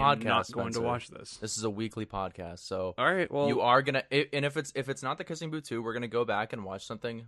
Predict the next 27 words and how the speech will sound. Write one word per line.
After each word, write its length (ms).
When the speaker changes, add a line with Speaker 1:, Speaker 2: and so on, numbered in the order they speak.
Speaker 1:
mainstream 640
that 80
we 80
haven't 260
seen 180
in 80
a 120
long 180
time, 420
and 160
we're 100
gonna 100
see 120
if 60
it 60
holds 160
up. 220
Speaker 2:
Well, 160
we'll 160
see. 240
Don't 240
push 180
my 80
buttons 460
too 180
far 240
now, 300